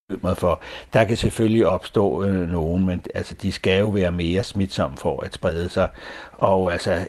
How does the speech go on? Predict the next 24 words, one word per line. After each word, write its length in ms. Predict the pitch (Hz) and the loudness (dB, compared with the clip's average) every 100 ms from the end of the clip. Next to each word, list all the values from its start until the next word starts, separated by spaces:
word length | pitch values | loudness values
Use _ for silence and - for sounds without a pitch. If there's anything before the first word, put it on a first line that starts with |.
| - | -4
øh, 540 | 92 90 87 87 85 | -2 0 0 -2 -2
vi 40 | 92 | -4
kunne 160 | 98 | -4
godt 240 | 85 85 - | 0 0 0
tale 300 | 113 98 92 | 0 2 2
varianter 440 | 85 85 85 - | 2 2 -2 -2
i 80 | 101 | -2
timevis. 720 | - 95 90 107 95 76 - | -2 0 0 2 0 -2 -2
I 100 | 92 | -2
Danmark 400 | 87 90 98 104 | -2 -2 0 0
har 120 | 104 | 0
vi 100 | 90 | 0
jo 220 | 87 87 | 0 0
indtil 420 | 71 95 - 113 90 | 0 -2 0 0 4
nu 340 | 98 135 131 | 6 4 2
opdaget 520 | 95 95 - 98 85 85 | -2 -4 -2 -2 0 0
omkring, 340 | 85 101 90 87 82 | 0 -2 -2 -4 -8
øh, 380 | 85 85 85 | -6 -4 -6
seksten 580 | 92 - - - - 107 | -4 -2 -2 -6 -2 -2
tusind 580 | - - 113 - - 110 | 0 -2 -4 -6 -4 -4
forskellige 640 | - 85 - 98 - 123 87 | -4 -8 -4 -6 -2 -2 0
<laughs> 60 | |
varianter. 380 | 78 82 92 - - | -2 -2 -4 -6 -12
Altså, 180 | - | -14